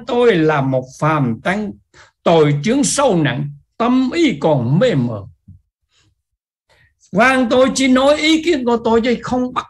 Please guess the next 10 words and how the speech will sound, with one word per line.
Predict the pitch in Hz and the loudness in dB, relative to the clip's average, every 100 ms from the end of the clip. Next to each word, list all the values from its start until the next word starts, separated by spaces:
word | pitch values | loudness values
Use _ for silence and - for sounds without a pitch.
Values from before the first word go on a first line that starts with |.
| - | -4
buộc | 147 123 - | -4 -4 -4
chư | 247 180 | -2 -2
vị | 127 117 | -2 -4
đâu." | 147 165 - - _ _ _ _ _ _ _ _ _ _ _ _ | -6 -8 -12 -20 _ _ _ _ _ _ _ _ _ _ _ _
Ngài | 143 147 175 180 185 185 | 0 2 2 0 -2 -2
cả | 220 277 | -2 0
một | 190 190 214 - - | 2 2 0 -2 -6
cuộc | 190 - | -4 0
đời | 175 180 | 2 2
không | 156 - 294 | 0 0 0